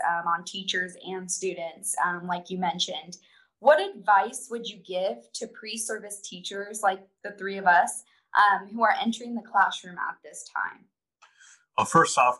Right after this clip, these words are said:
Speaker 2: kudos to you.
Speaker 1: <laughs>
Speaker 2: You've chosen the best job on the planet.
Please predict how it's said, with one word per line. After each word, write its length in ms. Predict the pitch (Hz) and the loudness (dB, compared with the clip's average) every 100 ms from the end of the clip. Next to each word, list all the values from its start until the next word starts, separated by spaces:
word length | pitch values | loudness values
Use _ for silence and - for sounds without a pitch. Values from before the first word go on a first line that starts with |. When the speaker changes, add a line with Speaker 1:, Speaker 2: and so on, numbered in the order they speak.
| - | -4
Speaker 2:
kudos 340 | 151 151 - | -2 0 -2
to 100 | - | -2
you. 340 | 127 117 160 - 784 - | 0 0 0 -6 -4 4
Speaker 1:
<laughs> 680 | 262 220 - 202 _ _ | 4 2 -6 -14 _ _
Speaker 2:
You've 220 | 123 147 - | -10 -8 -2
chosen 640 | 139 139 139 160 151 139 | 2 4 4 0 -2 -4
the 160 | 120 104 123 | -4 0 6
best 420 | 135 147 - - - | 6 6 -2 -4 -8
job 320 | - 123 123 123 | 4 6 8 4
on 100 | 110 | 0
the 60 | |
planet. 340 | - 101 98 | 0 -2 -2